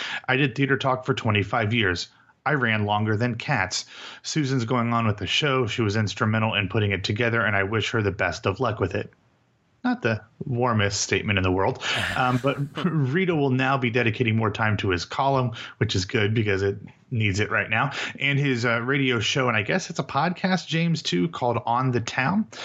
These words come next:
Apparently that, uh, runs on a local New York radio station on Saturdays. Uh, James, I, I, I occasionally get outdated episodes of Theater Talk on random cable channels I'll see 'em pop up here in Florida.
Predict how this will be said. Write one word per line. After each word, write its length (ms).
Apparently 300
that, 240
uh, 200
runs 340
on 120
a 200
local 800
New 140
York 260
radio 240
station 400
on 120
Saturdays. 600
Uh, 220
James, 260
I, 300
I, 260
I 80
occasionally 680
get 280
outdated 1040
episodes 480
of 100
Theater 240
Talk 300
on 120
random 360
cable 400
channels 420
I'll 60
see 200
'em 120
pop 240
up 120
here 140
in 100
Florida. 400